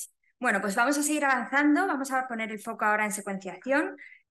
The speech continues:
Eh, nos va a acompañar para ello Antonio Español, que es jefe del Servicio de Seguridad Alimentaria y Sanidad Ambiental y además es responsable del Plan de Secuenciación Epidemiológica Integrada de Patógenos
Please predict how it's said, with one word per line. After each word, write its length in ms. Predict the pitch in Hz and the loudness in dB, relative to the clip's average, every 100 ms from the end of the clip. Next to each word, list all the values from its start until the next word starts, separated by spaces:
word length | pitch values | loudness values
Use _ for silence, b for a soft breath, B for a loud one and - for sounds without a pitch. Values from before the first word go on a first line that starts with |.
| _ | _
Eh, 260 | - 214 214 | -4 -4 -2
nos 260 | 214 196 226 | -2 -2 0
va 120 | 233 | 0
a 20 | |
acompañar 540 | 240 247 233 233 233 | 0 -2 -4 -4 -4
para 260 | 233 220 214 | -2 -2 -2
ello 160 | 214 214 | -2 -4
Antonio 260 | 202 214 | -2 -6
Español, 440 | 202 202 214 254 254 | -6 -8 -4 -4 -4
que 80 | |
es 120 | 254 - | -6 -6
jefe 320 | 226 - 226 | -10 -6 -6
del 120 | 208 | -6
Servicio 340 | 202 202 202 | -8 -10 -6
de 60 | 202 | -6
Seguridad 340 | 196 202 208 | -4 -4 -4
Alimentaria 400 | 208 202 196 202 | -4 -4 -2 -4
y 40 | 202 | -4
Sanidad 280 | 196 196 190 | -4 -4 -4
Ambiental 580 | 196 190 190 190 262 320 B B B _ | -6 -4 -4 0 -2 -2 B B B _
y 180 | - 233 | -6 0
además 580 | 220 220 214 226 262 262 | 0 0 0 0 -2 -2
es 100 | 220 | -6
responsable 400 | - 226 226 226 | -8 -8 -4 -2
del 100 | 208 | -2
Plan 160 | 214 | -2
de 80 | 220 | -4
Secuenciación 480 | 214 214 202 202 226 | -8 -8 -8 -8 -8
Epidemiológica 680 | 208 202 202 202 220 220 226 | -8 -6 -4 -4 -6 -8 -6
Integrada 460 | 214 208 208 214 220 | -4 -4 -2 -2 0
de 80 | |
Patógenos 560 | 202 190 202 240 254 | -2 -4 -4 -4 -4